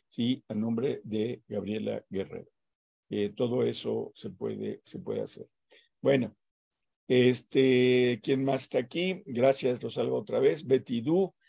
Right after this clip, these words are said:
Dice, ayer, escuchando el foro, me encantó el virus Gatell. El primer comentario de mi galán, Beatriz, se oye como siempre, los políticos. Eh, Dora Camacho, un saludo, Berta Rosalba, Ernesto Ramírez, saludos afectuosos, Jaime, rapidines,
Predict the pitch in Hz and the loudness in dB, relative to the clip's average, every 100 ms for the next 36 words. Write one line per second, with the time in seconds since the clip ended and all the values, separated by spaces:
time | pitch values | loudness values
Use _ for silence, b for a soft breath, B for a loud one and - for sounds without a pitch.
0 | _ - 143 165 156 196 220 226 - 135 | _ -10 0 2 6 8 8 6 -4 -6
1 | 131 - 165 180 - 175 147 139 139 123 | -6 -4 0 0 -2 4 6 6 2 -4
2 | 120 127 120 123 151 147 117 - 110 110 | -2 -2 -4 2 6 8 6 2 -2 0
3 | 123 131 113 104 - 104 92 _ _ _ | -2 -2 -2 -6 -6 -8 -8 _ _ _
4 | _ _ _ 127 104 135 143 156 - 139 | _ _ _ -2 0 0 2 2 0 -2
5 | 127 117 131 131 131 139 131 113 107 98 | -2 2 2 4 6 6 6 0 -2 -2
6 | 110 110 135 147 165 - 110 104 123 135 | -2 0 0 0 -6 -6 -4 -4 -4 -6
7 | 143 - - 135 123 135 117 107 113 139 | -8 -14 -4 -2 0 -4 -6 -6 -4 2
8 | 135 127 127 127 - 117 135 - 127 113 | 2 2 -2 -2 -2 -2 -2 -4 -4 -4
9 | 101 - - - - - _ _ _ _ | -6 -14 -20 -20 -20 -20 _ _ _ _
10 | _ _ _ _ - 110 107 110 120 117 | _ _ _ _ -8 -4 -2 -4 -4 -4
11 | 104 123 127 123 117 123 170 180 185 170 | -2 2 2 2 -4 0 0 0 -2 -2
12 | 156 135 127 135 120 139 139 127 131 - | -2 -6 -4 -2 -2 -2 0 2 0 -2
13 | 123 120 - 175 175 180 175 117 120 131 | -6 -6 0 2 4 4 4 0 -2 -6
14 | - 120 123 151 185 190 180 143 185 175 | -4 -4 -2 0 2 2 2 2 4 2
15 | 151 127 190 185 160 143 185 180 156 127 | -4 -2 0 0 -2 4 4 6 4 2
16 | - 175 214 180 139 - | -2 -2 0 2 0 -2